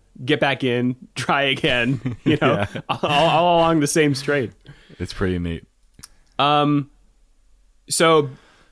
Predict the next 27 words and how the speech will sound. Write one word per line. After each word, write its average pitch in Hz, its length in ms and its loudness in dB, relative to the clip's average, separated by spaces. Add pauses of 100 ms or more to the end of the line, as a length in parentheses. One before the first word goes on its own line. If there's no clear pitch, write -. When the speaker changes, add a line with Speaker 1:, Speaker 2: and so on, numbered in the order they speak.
(180)
Speaker 1:
but 160 200 0
being 214 220 0
an 202 80 2
F 185 120 0
one 175 120 2
support 147 300 -4
series 131 260 0
is 120 140 -4
not 123 160 -2
the 120 100 -2
only 117 200 -2
change 143 360 -4
for - 80 -14
this 143 220 -6
year. 147 180 -2
If 123 200 -8
you 131 60 0
watched 131 280 -2
in 131 80 -2
twenty 135 240 -4
nineteen, 123 380 -4
you'll 117 140 -2
notice 117 380 -2
that 107 200 -6
now 120 360 -2
the 113 100 -8
cars 104 580 -4